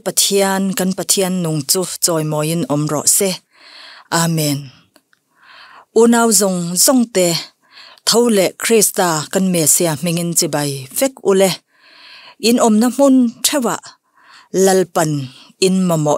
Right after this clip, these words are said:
zong zong te chu taksa le tharawa lo pe zel che usela. Lalpa kan Pathian nung chuan thlamuanin chakna thar pe che u in mal lo som zel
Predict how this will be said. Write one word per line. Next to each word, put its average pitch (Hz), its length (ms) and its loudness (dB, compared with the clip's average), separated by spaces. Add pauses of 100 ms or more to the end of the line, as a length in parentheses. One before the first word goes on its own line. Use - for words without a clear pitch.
(140)
zong 175 200 -4 (400)
zong 269 260 2
te 208 80 -2 (100)
chu 202 120 2 (680)
taksa 220 380 -2 (140)
le 156 100 0 (160)
tharawa 156 540 -2 (420)
lo 170 80 4 (120)
pe 156 80 0 (100)
zel 226 320 2 (160)
che 208 160 0
usela. 196 380 0 (720)
Lalpa 254 300 2 (120)
kan 220 200 2
Pathian 240 520 0
nung 165 280 -2
chuan 170 320 0 (680)
thlamuanin 190 680 -2 (200)
chakna 190 300 -2 (100)
thar 214 180 2 (160)
pe 180 80 2 (160)
che 185 80 2 (100)
u 185 40 2 (160)
in 180 100 0 (840)
mal 185 180 2 (400)
lo 170 100 0 (140)
som 143 260 -2 (140)
zel 190 300 0